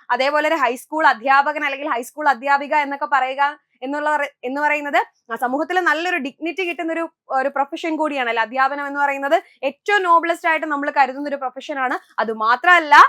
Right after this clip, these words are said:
ആ ഒരു സ്ഥാനം മാത്രമല്ല, അല്ലെങ്കിൽ ആ ഒരു, ഏഹ്, പദവിക്ക് കിട്ടുന്ന ബഹുമാനം മാത്രമല്ല, ശമ്പളവും സാലറി സ്കെയിലും വളരെ മികച്ചതാണ്. ഒരു നാൽപതിനായിരം രൂപയ്ക്ക് മുകളിലൊക്കെ സാലറി കിട്ടുന്ന നല്ലൊരു ഗവൺമെന്റ് ജോലിയാണ്. പിന്നെ ടീച്ചിങ് പ്രൊ-,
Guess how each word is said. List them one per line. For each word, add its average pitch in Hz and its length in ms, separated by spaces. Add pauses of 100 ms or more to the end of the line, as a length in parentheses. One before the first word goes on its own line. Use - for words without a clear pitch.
(360)
ആ 240 140
ഒരു 302 260
സ്ഥാനം 285 540
മാത്രമല്ല, 349 500
അല്ലെങ്കിൽ 277 500
ആ 294 40
ഒരു, 294 100
ഏഹ്, 233 580
പദവിക്ക് 262 360
കിട്ടുന്ന 339 240
ബഹുമാനം 285 540
മാത്രമല്ല, 320 720 (300)
ശമ്പളവും 285 680
സാലറി 302 460
സ്കെയിലും 247 420
വളരെ 226 500 (220)
മികച്ചതാണ്. 240 580
ഒരു 220 100
നാൽപതിനായിരം 262 720
രൂപയ്ക്ക് 247 280
മുകളിലൊക്കെ 254 540
സാലറി 247 420
കിട്ടുന്ന 240 320 (300)
നല്ലൊരു 302 300
ഗവൺമെന്റ് 277 400
ജോലിയാണ്. 277 400
പിന്നെ 277 180
ടീച്ചിങ് 277 340
പ്രൊ-, 277 320